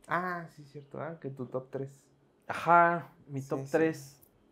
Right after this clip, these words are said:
Speaker 2: Es que ya cambió mi top tres, oye.
Speaker 1: Es que ya cuando ves a un artista que está anunciado, ya cambia, güey.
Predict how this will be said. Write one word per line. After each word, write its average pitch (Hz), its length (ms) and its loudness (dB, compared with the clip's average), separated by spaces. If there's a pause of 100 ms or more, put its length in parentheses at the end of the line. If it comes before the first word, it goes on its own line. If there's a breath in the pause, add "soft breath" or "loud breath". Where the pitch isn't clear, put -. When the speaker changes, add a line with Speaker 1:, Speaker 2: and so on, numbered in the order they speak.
(680 soft breath)
Speaker 2:
Es 131 100 -8
que 165 140 2
ya 151 160 12
cambió 147 260 4
mi 139 140 -2
top 139 260 -2
tres, - 380 -10
oye. 110 320 -10
Speaker 1:
Es 135 100 -4
que 175 160 6
ya 170 160 12
cuando 170 240 8
ves 147 180 6
a 160 40 0
un 165 180 0
artista 147 640 -2
que - 60 -18
está - 160 -4
anunciado, 131 420 -6
ya 120 240 -8
cambia, 131 360 -10
güey. - 140 -20